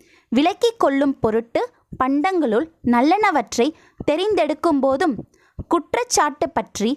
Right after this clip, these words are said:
ஒருவர் நடத்தையை ஆய்ந்து தீர்ப்பு கூறும் போதும், பகை, நட்பு, நொதும்பல் என்னும் முத்திரத்தும் ஒத்திருந்து உண்மைப்படி ஒழுங்குதல். குறள் எண் நூற்றி பதினாறு.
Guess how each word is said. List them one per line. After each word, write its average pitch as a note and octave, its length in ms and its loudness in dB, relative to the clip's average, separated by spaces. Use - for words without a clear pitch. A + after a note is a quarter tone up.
ஒருவர் B3+ 380 0
நடத்தையை D#4+ 500 0
ஆய்ந்து A3+ 400 0
தீர்ப்பு G#4+ 360 0
கூறும் D#4 380 0
போதும், B3 340 0
பகை, G#3 320 0
நட்பு, A#3 440 0
நொதும்பல் D4 500 0
என்னும் G#3 380 0
முத்திரத்தும் D#4 840 0
ஒத்திருந்து C4+ 680 0
உண்மைப்படி D4 640 0
ஒழுங்குதல். A3 600 0
குறள் D#4+ 320 2
எண் D4 120 2
நூற்றி C#4+ 420 0
பதினாறு. G#3 640 0